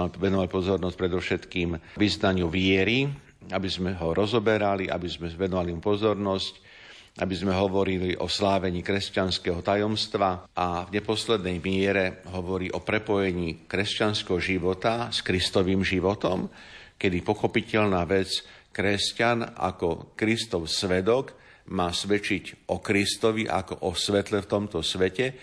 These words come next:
a napokon zdôrazňuje pápež Benedikt Šestnásty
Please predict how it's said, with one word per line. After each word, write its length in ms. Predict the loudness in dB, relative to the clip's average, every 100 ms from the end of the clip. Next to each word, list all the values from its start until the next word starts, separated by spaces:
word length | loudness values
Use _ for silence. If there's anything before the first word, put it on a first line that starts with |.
| -4 0
a 160 | 0 2
napokon 560 | 0 0 -2 2 2 0 -6 -20 -20 -8
zdôrazňuje 1300 | -6 0 2 2 0 -2 -2 2 2 0 -6 -6
pápež 560 | 0 0 0 -2 -2 0
Benedikt 320 | -2 -2 -2
Šestnásty 800 | -2 0 0 0 -2 -2 -4 -4